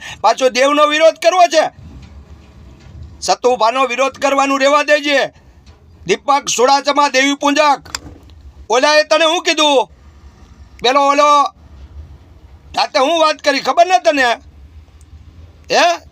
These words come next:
દેહુર પરમાર પોતાએ એની જાત કીધી કે નહીં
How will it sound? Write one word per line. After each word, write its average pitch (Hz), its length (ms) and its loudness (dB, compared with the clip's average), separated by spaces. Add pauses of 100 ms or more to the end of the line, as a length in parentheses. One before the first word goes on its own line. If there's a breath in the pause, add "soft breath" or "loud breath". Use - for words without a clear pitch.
દેહુર 247 320 0
પરમાર 277 600 -2 (600)
પોતાએ 294 400 2
એની 302 160 -2
જાત 277 220 -2
કીધી 311 320 -2
કે 370 160 2
નહીં 320 400 -2